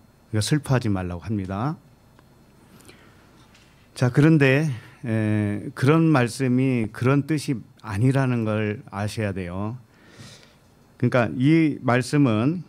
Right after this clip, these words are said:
그리스도의 부활을 믿지 못하는 사람에게 하신 말씀이 아니에요, 이게.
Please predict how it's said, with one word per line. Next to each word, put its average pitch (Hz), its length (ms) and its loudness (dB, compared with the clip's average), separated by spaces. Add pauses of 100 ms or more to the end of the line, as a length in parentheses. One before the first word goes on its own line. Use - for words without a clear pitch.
(240)
그리스도의 147 680 -2 (100)
부활을 147 800 -2
믿지 127 380 -4
못하는 135 460 0
사람에게 123 580 -4
하신 135 320 -4
말씀이 104 380 -2
아니에요, 90 480 -8
이게. 82 420 -12